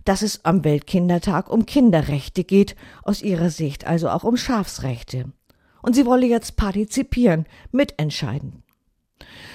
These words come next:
Und überhaupt, die Olderuper Kinder engagieren sich gegen Ausgrenzung und Intoleranz und das sei genau ihr Ding. Ab heute wolle sie sich ebenfalls entschieden gegen Mobbing, Fremden- und Schafsfeindlichkeit zur Wehr setzen.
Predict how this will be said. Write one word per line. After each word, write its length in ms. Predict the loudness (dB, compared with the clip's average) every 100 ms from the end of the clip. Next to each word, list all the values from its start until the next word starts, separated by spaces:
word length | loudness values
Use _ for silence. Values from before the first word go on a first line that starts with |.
| -10
Und 180 | -2 2
überhaupt, 520 | 6 6 4 0 -6
die 140 | -2 4
Olderuper 460 | 6 6 4 0
Kinder 400 | -2 2 6 6 4
engagieren 540 | 2 2 2 2 2
sich 200 | 0 -2
gegen 280 | 0 0 2
Ausgrenzung 760 | 0 0 -2 -2 -2 -2 -4
und 200 | -2 -2
Intoleranz 760 | 0 0 2 0 2 2 0 -2 -14 -18 -4
und 160 | 0
das 160 | 0 0
sei 140 | -2
genau 440 | -2 0 2 2 2
ihr 160 | 0
Ding. 300 | 0 0 0 -4 -18 _
Ab 220 | -8 -4
heute 320 | 0 2 2 2
wolle 240 | 2 0
sie 100 | -2
sich 280 | -8 -8 -2
ebenfalls 480 | 0 0 -2 -4 -4
entschieden 640 | -8 -6 -4 -2 2 2
gegen 240 | 2 0 2
Mobbing, 420 | 4 4 4 2 -4 -16
Fremden- 600 | -4 0 0 0 -4 -4 0
und 240 | 2 2 0
Schafsfeindlichkeit 1300 | -10 -2 -2 -2 -8 -6 -4 -4 -6 -8 -4 -4 -4
zur 320 | -8 -4 -2
Wehr 180 | -2 -4
setzen. 480 | -8 -14 -12 -12